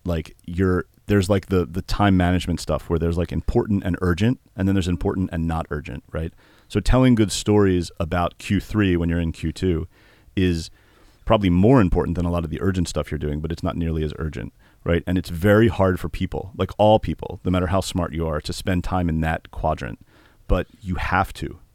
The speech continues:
You, you just have to, because you're doing your future self a favor. And you have to think of it that way. "I'm doing my future self a favor. I will take pain now.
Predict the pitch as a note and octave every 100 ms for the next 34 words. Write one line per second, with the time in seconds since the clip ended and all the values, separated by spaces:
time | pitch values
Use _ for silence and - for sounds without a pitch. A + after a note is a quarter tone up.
0 | - F2 G2+ G2 G#2+ - - - G#2 -
1 | C3 B2 G2 F2+ F#2 G2 G2+ G2 E2+ -
2 | G2 - F2 F2 E2 D#2 - D2 - E2
3 | _ _ - F#2 G#2 - - G2 E2 -
4 | D#2+ - G2 A2 G2+ G2 F#2 E2 F#2+ E2+
5 | D#2+ E2 - E2 E2 - - - A2+ A2+
6 | - A2 - - G#2 G#2 F2+ D2+ -